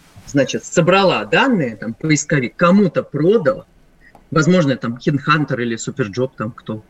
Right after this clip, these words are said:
Они пометили у себя, что это беременна, и человеку дальше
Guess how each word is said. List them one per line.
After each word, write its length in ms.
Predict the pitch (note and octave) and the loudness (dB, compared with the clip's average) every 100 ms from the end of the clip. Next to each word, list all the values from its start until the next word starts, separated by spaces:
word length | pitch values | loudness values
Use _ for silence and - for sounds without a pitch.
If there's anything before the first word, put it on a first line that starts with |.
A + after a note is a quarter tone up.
| - - - | -20 -20 -2
Они 240 | C#3+ G3 | 2 4
пометили 580 | F3 E3 F#3+ D#3+ - A#2 | 4 2 2 0 -2 -6
у 60 | A#2+ | -6
себя, 380 | - B2 B2 A2 | -8 -8 -6 -8
что 160 | - | -8
это 120 | A#2 A2 | -10 -6
беременна, 340 | B2 F#3+ D3+ | -2 0 0
и 140 | - | -2
человеку 380 | - C#3+ E3 C#3+ | -2 0 0 0
дальше 420 | B2+ D#3+ - G#2+ | -2 -2 -4 -8